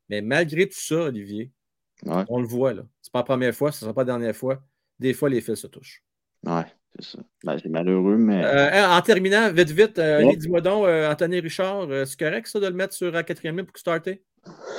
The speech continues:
Speaker 2: Je vais me faire l'avocat du diable là-dessus parce que Suzuki a commencé sa quatrième ligne.
Speaker 1: Ouais.
Speaker 2: Anthony Richard, il a juste deux matchs d'expérience dans la Ligue nationale, puis il n'a pas eu de points. Fait que,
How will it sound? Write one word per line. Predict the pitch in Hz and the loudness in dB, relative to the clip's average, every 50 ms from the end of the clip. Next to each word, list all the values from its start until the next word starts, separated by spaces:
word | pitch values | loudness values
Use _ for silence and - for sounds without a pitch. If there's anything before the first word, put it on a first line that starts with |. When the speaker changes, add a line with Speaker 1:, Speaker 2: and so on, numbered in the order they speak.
| - - - - - | -10 -10 -10 -4 -2
Speaker 2:
Je | 101 104 92 - - - - 98 | 0 0 0 -2 -4 -4 2 4
vais | 120 139 147 | 6 6 6
me | 139 | 6
faire | 147 190 208 202 | 6 6 8 8
l'avocat | 175 156 143 139 135 131 - 135 | 8 8 8 8 8 8 8 8
du | 123 - - | 6 6 6
diable | - 143 135 127 123 | 8 8 10 10 10
là-dessus | 117 113 - - 165 | 10 10 10 8 8
parce | - 120 110 - | 10 8 6 8
que | - 120 120 110 - - _ _ _ - 123 123 | 8 8 8 8 6 2 _ _ _ 0 0 2
Suzuki | - - 170 165 170 165 - 165 | 4 6 6 8 6 8 8 6
a | 147 120 | 6 6
commencé | 127 113 110 104 101 - 98 | 6 4 4 4 2 2 2
sa | 95 101 90 | 2 2 4
quatrième | 101 95 92 98 95 90 90 87 82 | 4 2 2 2 2 2 2 2 0
ligne. | 78 76 - - - - _ _ _ _ _ - | 0 -2 -4 -8 -12 -18 _ _ _ _ _ -6
Speaker 1:
Ouais. | 117 131 123 123 - _ _ | -2 -2 -2 -2 -4 _ _
Speaker 2:
Anthony | 123 123 135 127 156 165 170 170 165 175 | 6 6 8 8 8 8 10 10 10 10
Richard, | 175 170 - 208 208 190 | 10 8 8 8 10 10
il | 143 127 | 10 8
a | 120 | 8
juste | 113 131 143 127 113 | 8 6 6 6 8
deux | 131 123 117 | 8 8 8
matchs | 117 120 117 110 | 8 6 6 6
d'expérience | 113 107 - - - 107 107 107 104 | 4 4 4 4 2 4 4 4 4
dans | 104 101 | 4 4
la | 98 | 4
Ligue | 101 101 98 | 4 4 4
nationale, | 95 92 - - 98 92 92 107 117 120 - - - _ _ _ _ - - _ _ _ _ - | 2 2 0 0 2 2 4 2 2 0 -4 -12 -20 _ _ _ _ -20 -20 _ _ _ _ 4
puis | 190 208 214 214 220 214 202 | 6 6 8 6 6 8 8
il | 185 | 8
n'a | 175 165 | 8 8
pas | 180 156 143 | 6 6 4
eu | 143 | 4
de | - - | 2 -2
points. | - 87 - - - _ _ _ _ _ _ _ _ _ _ _ _ _ - | -4 -6 -6 -6 -8 _ _ _ _ _ _ _ _ _ _ _ _ _ 0
Fait | 113 107 101 98 - | 0 2 2 0 0
que, | - 110 101 95 98 101 101 | 2 2 4 4 4 2 0